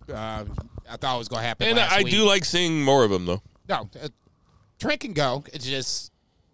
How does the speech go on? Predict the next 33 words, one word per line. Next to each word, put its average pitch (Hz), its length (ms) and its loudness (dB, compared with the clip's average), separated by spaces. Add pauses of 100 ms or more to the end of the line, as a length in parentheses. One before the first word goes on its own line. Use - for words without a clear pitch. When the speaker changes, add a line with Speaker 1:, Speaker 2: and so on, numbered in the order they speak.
(140)
Speaker 1:
like 139 120 -6
I 139 40 -4
said 139 200 -4
last 135 260 -2
week, 120 100 -8
I 113 80 -4
think 120 220 -8
we've, 120 200 -8 (120)
we've 127 240 -12 (420)
exhausted 120 640 -6
all 117 260 -4
we 120 80 -4
can 117 160 -12
do 117 400 -8 (120)
with 120 220 -8
Trent 120 300 -6
being 117 280 -10
a 107 40 -14
babyface. 104 680 -12 (420)
Pushing 131 320 -6
Orange 123 260 -6
Cassidy 120 760 -8 (240)
post-match, 120 760 -8 (440)
you 120 100 -10
know, 120 200 -6
is 113 120 -8
another 117 380 -8
step 123 340 -6
towards 123 320 -8
the 117 100 -10
dark 123 280 -6
side. 110 340 -10
So, 113 280 -10